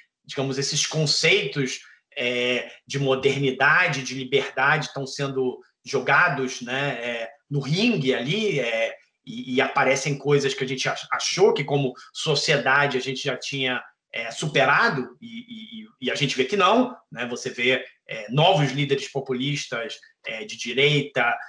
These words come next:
é, fac-, defesas de fascismo, et cetera, emergindo. Eu acho que o papel do economista é exatamente estudar esses temas e dizer, "Olha,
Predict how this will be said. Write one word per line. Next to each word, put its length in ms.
é, 220
fac-, 480
defesas 420
de 80
fascismo, 640
et 120
cetera, 480
emergindo. 680
Eu 100
acho 180
que 40
o 60
papel 420
do 160
economista 640
é 60
exatamente 920
estudar 640
esses 300
temas 300
e 20
dizer, 140
"Olha, 380